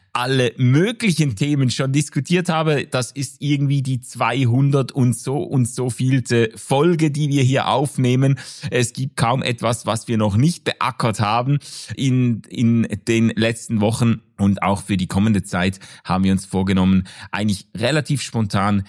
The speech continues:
jede Woche über ein Thema, das uns grad so entweder aus den News und Nachrichten oder sonst irgendwo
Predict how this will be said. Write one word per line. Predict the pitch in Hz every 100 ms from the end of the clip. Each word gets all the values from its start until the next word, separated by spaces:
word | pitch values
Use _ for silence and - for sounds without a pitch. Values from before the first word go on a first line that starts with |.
| _
jede | 90 110 104
Woche | 101 101 110
über | - 101 -
ein | - 95
Thema, | - 110 113
das | 110 104 -
uns | 110 92 -
grad | - 117 -
so | 123 113 - - 104
entweder | 127 127 123 120 -
aus | 117 131 -
den | 135 127
News | 147 165 -
und | 135 123
Nachrichten | 120 139 139 143 - - 165
oder | - 127 123
sonst | - 131 147 - - -
irgendwo | 135 135 123 123 120